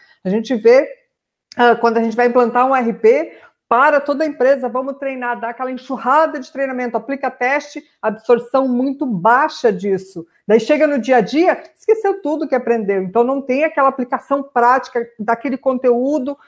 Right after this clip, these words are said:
ah, de forma que ele consiga absorver. Então, a, a ideia, ah, ah, o, o, os ganhos que a gente traz é,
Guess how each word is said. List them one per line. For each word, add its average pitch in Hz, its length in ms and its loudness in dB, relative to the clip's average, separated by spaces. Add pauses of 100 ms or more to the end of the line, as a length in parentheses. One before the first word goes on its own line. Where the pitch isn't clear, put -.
(160)
ah, 247 380 4
de 220 140 -6
forma 247 380 0
que 262 100 -10
ele 247 80 -4
consiga 302 520 -4
absorver. 220 720 -2 (160)
Então, 233 180 2
a, 214 340 -2
a 202 140 2
ideia, 214 400 2
ah, 196 180 -2
ah, 175 440 -6
o, 185 80 -4
o, 190 340 -6
os 180 120 -4
ganhos 269 360 2
que - 80 -4
a 220 60 2
gente 220 240 -8
traz 247 340 -2
é, 180 180 -2